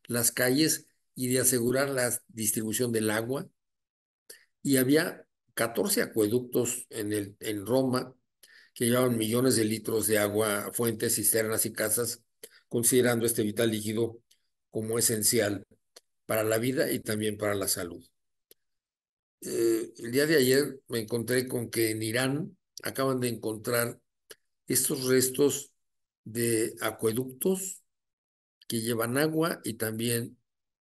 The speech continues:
sacan desechos de los espacios urbanos en el siglo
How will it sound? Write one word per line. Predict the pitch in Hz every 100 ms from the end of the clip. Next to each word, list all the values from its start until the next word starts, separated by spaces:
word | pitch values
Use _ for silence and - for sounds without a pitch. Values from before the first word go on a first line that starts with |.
| _ _ _ _
sacan | - - - 135 - 107 104
desechos | 107 107 131 127 127 107 - _ _ _ _ _ _ _
de | - 113 117 113 110
los | 107 104 101 98 - - - - _ _ _ _ -
espacios | 110 - 131 127 131 120 107 - - _ -
urbanos | 104 104 127 127 151 175 - - _ _ _ _ _ _ _ _ _
en | - 117
el | 113 110
siglo | 135 131 131 123 117 -